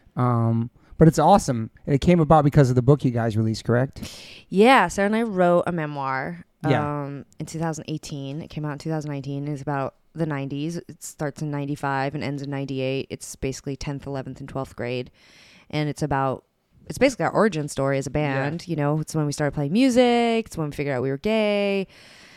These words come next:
Speaker 2: And, um, yeah, we wrote the book, and it did, it,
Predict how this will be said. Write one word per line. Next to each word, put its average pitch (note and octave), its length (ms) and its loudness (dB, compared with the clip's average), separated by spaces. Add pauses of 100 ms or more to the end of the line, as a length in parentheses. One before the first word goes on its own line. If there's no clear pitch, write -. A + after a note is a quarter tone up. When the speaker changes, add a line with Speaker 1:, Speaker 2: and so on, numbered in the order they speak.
(200)
Speaker 2:
And, D#3+ 420 2
um, C#3+ 540 -2 (960)
yeah, F#3 280 4
we E3 100 4
wrote E3 180 6
the E3 80 2
book, D#3+ 160 2
and E3+ 120 -2
it - 40 -4
did, D#3 200 -6
it, E3 160 -2